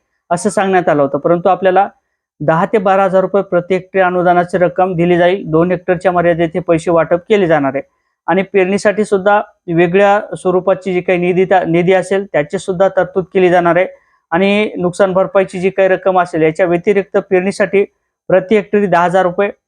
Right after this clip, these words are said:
तर दोन हेक्टरचे वीस हजार रुपये आणि जास्तीत जास्त तीन हेक्टर जे, तीन हेक्टरच्या मर्यादेत तीस हजार रुपयाची मदत प्रति हेक्टरी, अ, प्रमाणे दहा हजारच्या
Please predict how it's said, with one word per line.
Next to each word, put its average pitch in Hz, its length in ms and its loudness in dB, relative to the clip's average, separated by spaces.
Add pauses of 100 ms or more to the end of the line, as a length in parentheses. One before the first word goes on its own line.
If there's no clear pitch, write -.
(160)
तर 180 60 0
दोन 185 280 0
हेक्टरचे 190 380 0
वीस 180 260 0
हजार 185 180 2
रुपये 196 280 -2 (320)
आणि 180 240 0
जास्तीत 180 340 0
जास्त 190 360 -2
तीन 208 300 0
हेक्टर 196 260 0
जे, 190 280 2
तीन - 440 -2
हेक्टरच्या 196 440 0
मर्यादेत 160 380 2 (480)
तीस 220 200 0
हजार 190 160 4
रुपयाची 185 340 0
मदत 180 280 0 (100)
प्रति 180 280 0
हेक्टरी, 190 460 -4
अ, 165 200 2
प्रमाणे 180 420 0
दहा 170 180 2
हजारच्या 175 480 2